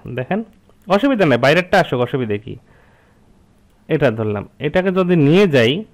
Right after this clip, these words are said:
দেখেন এই যে অন্য ছবির উপরে নিয়ে যাচ্ছি, এই যে। তারপর এটাকে কন্ট্রোল টি দিলে এটাকে একটা ই হয়, আমরা কন্ট্রোল টি দিলে যখন উপরের ছবিটাকে একটু সিলেক্ট অপশন হয়ে যায়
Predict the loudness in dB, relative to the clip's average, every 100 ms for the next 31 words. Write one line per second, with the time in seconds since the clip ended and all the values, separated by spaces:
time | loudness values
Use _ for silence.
0 | _ _ -10 -6 -2 0 0 0 0 2
1 | 4 2 2 0 0 0 0 0 -2 -8
2 | -16 -18 _ -10 -8 -8 -12 _ _ _
3 | _ _ _ _ _ _ -2 0 0 0
4 | -2 -6 -2 0 2 -2 -4 -6 -2 0
5 | 2 4 4 4 2 -2 -10 -6 -4 -2
6 | 0 2 0 -4 -10 -6 -2 -2 -4 -4
7 | -2 0 0 0 -2 -2 -2 -4 -4 -6
8 | -2 -2 0 -2 -2 -4 -6 -4 -2 0
9 | -2 0 -2 -4 -8 -6 -6 -6 -14 -20
10 | _ -4 -2 -2 -2 -4 -2 0 2 2
11 | 0